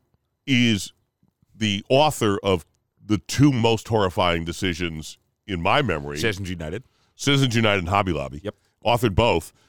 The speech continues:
Speaker 1: which I put above the Friedrichs decision, which was also a horror show, but he didn't write that one, I don't think. I think that was
Speaker 2: Alito.
Speaker 1: that was Gorsuch who wrote that, didn't it?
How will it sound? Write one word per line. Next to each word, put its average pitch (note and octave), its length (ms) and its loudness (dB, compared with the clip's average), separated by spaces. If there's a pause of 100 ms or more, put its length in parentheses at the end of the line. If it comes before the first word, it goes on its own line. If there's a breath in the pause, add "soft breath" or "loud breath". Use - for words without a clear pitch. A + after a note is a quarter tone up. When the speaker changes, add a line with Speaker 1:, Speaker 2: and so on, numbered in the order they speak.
(380)
Speaker 1:
which B2+ 420 0 (720)
I G#2 120 0
put G#2+ 300 0 (100)
above F#2+ 760 2 (140)
the E2 460 -4
Friedrichs B2 380 -2
decision, D#2+ 360 -6
which D#2+ 140 -6
was E2+ 100 -4
also A#2+ 320 0
a - 20 -8
horror C#2+ 380 -8
show, C#2+ 380 -10
but F#2 220 0 (100)
he F#2+ 140 -4
didn't D#2+ 160 -6
write E2 200 -4
that C#2 160 -12
one, C2 140 -18
I C2 60 -20
don't C2+ 140 -20 (100)
think. C#2 180 -12
I - 40 -8
think - 160 -2
that F2+ 60 2
was G2+ 120 2
Speaker 2:
Alito. E2 220 -2 (360)
Speaker 1:
that G#2 80 0
was G2 140 2
Gorsuch - 400 -2
who C2+ 60 -8
wrote C2 180 -12
that, A#1+ 140 -14
didn't D#2 180 -10
it? G2 100 -10